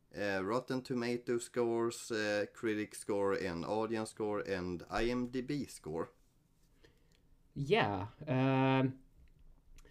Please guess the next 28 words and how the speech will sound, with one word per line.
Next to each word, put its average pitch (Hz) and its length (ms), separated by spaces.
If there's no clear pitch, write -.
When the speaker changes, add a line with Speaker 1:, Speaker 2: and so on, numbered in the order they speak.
Speaker 2:
I 180 100
think - 580
because, 190 520
as 190 220
you 220 80
have 175 120
mentioned, 156 440
we 156 100
did 147 460
previously 139 840
some 160 320
sort 143 180
of 110 140
brackets. - 480
We 110 160
discussed 123 500
food, 139 520
we 101 120
discussed 143 540
fruit, 165 340
we 127 80
discussed, 135 680
uh, 135 260
but 143 560
I 160 120
think 165 480
this 208 280
one 139 480